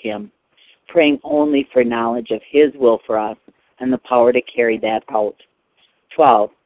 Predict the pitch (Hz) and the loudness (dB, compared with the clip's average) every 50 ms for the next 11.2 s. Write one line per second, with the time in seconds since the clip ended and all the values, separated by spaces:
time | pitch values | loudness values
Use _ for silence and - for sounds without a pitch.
0 | _ _ _ _ _ _ _ - 147 147 143 160 156 151 139 - 156 147 131 123 | _ _ _ _ _ _ _ -2 -2 -2 0 -2 -4 -6 -6 -4 0 0 2 2
1 | 127 127 - - - - 135 135 135 - - 156 147 143 139 135 127 117 - - | 0 -2 -4 -10 -4 -2 0 0 0 -2 -2 -2 -2 2 4 4 4 4 2 -4
2 | 117 107 101 101 95 98 _ _ _ _ _ - - 147 143 143 135 _ - 151 | -16 -14 -14 -14 -16 -18 _ _ _ _ _ -10 -6 -4 -4 -6 -6 _ -2 -2
3 | 151 147 151 147 143 - 120 113 110 107 - - 120 110 117 123 127 131 127 - | 0 0 -4 -6 -2 -2 0 0 0 -2 -4 -6 -8 -6 -4 -4 -2 -4 -4 -6
4 | 110 - 131 117 98 - _ _ _ _ _ _ _ _ _ _ _ _ _ _ | -10 -6 -6 -6 -6 -6 _ _ _ _ _ _ _ _ _ _ _ _ _ _
5 | - 147 139 123 - - 139 131 131 135 151 139 - - 156 139 135 127 123 120 | -10 -10 -8 -8 -2 0 2 2 2 0 -4 -10 -4 0 2 4 4 4 4 2
6 | 127 127 - _ - 135 131 127 _ _ 113 - - - - - - 131 120 - | -2 -4 -4 _ -4 -4 -4 -4 _ _ -20 -20 -20 -20 -20 -18 -14 -14 -12 -6
7 | - 127 123 123 _ - 135 135 127 131 127 147 - - 117 117 110 107 107 107 | -2 -2 -2 -2 _ -8 -2 2 2 2 2 0 -6 -6 -4 -6 -4 -4 -4 -6
8 | 101 _ _ _ _ _ _ _ _ _ - 131 _ - 139 139 - _ - 135 | -6 _ _ _ _ _ _ _ _ _ -20 -18 _ -4 -2 -2 -2 _ -10 -16
9 | _ - 151 - _ _ - 135 120 117 _ _ - 117 110 104 - - 120 113 | _ -10 -12 -12 _ _ -8 -8 -8 -8 _ _ -6 -4 -4 -4 -6 -8 -12 -12
10 | - _ - 131 123 123 127 120 113 123 120 _ - 139 107 104 101 101 98 _ | -12 _ -14 -8 -4 -2 -2 0 -2 -2 -4 _ -6 -4 -2 -2 -2 -4 -6 _
11 | _ - 127 117 | _ -10 -10 -10